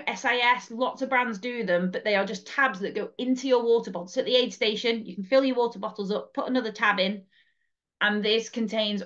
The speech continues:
all your electrolytes and salts that you need, salts and minerals to top your, top you back up. Going back to that very initial convers-, um, thing we said about finding that balance,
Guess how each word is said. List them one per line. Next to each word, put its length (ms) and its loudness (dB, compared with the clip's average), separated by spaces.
all 360 2
your 400 0
electrolytes 680 -2
and 120 -2
salts 520 0
that 140 -6
you 160 -4
need, 480 -4
salts 260 0
and 60 -4
minerals 460 -2
to 80 -18
top 380 -4
your, 320 0
top 280 -6
you 120 -8
back 240 0
up. 240 4
Going 240 0
back 340 -4
to 80 -6
that 220 -2
very 340 2
initial 340 -4
convers-, 480 -4
um, 300 2
thing 220 -6
we 80 0
said 220 -2
about 340 0
finding 360 0
that 240 -4
balance, 640 0